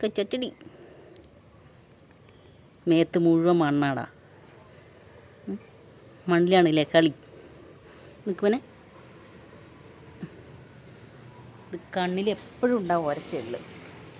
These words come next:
ഇത് എവിടുന്നാണ്ട് ഈ ചെള്ളും കൊണ്ട് വരുന്നേ? ഉം? ഇത് കണ്ടില്ലേ? മോൻ കഴിച്ചോട്ടാ. കഴിച്ചു, കഴിച്ചു. ചെള്ളിൻ്റെ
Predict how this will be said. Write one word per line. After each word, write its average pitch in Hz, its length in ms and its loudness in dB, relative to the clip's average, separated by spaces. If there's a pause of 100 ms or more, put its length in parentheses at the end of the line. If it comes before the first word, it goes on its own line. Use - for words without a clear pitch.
(220)
ഇത് - 160 -8
എവിടുന്നാണ്ട് 311 420 4
ഈ 370 120 2
ചെള്ളും 269 280 2
കൊണ്ട് 254 200 4
വരുന്നേ? 175 260 0 (920)
ഉം? 359 80 2 (600)
ഇത് 180 160 -6
കണ്ടില്ലേ? 175 320 -2 (3500)
മോൻ 175 140 -2
കഴിച്ചോട്ടാ. 139 480 -2 (1300)
കഴിച്ചു, 147 240 -4
കഴിച്ചു. - 220 -12 (3500)
ചെള്ളിൻ്റെ 202 300 -4